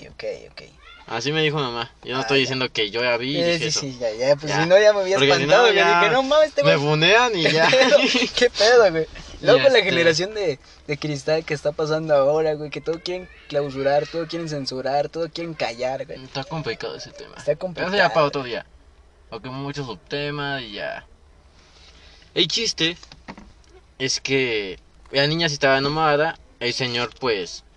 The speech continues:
Speaker 1: Nomás
Speaker 2: no
Speaker 1: la
Speaker 2: creo
Speaker 1: jugaba.
Speaker 2: que esté enamorada.
Speaker 1: Güey, a-, es que, es que, ¿cómo te vas a enamorar de, de alguien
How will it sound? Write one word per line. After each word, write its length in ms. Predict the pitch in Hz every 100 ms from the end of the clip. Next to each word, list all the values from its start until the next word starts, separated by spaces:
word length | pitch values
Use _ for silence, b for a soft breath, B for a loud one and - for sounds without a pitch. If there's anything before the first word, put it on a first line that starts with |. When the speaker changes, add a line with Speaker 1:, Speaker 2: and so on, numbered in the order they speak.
| _
Speaker 1:
Nomás 260 | 151 143 175
Speaker 2:
no 60 |
Speaker 1:
la 60 | 170
Speaker 2:
creo 240 | - 151 147
Speaker 1:
jugaba. 200 | 139 120
Speaker 2:
que 80 | 113
esté 200 | - 110
enamorada. 580 | 110 120 147 143 156 -
Speaker 1:
Güey, 220 | - 247 233
a-, 360 | 147 196 - 285
es 100 | 285
que, 100 | 359 294
es 100 | 277
que, 140 | 339
¿cómo 220 | 302 311 339
te 100 | 294
vas 160 | 294
a 40 | 294
enamorar 320 | 262 226 240
de, 200 | 240 214
de 300 | - 170 170
alguien 440 | 175 202 214 196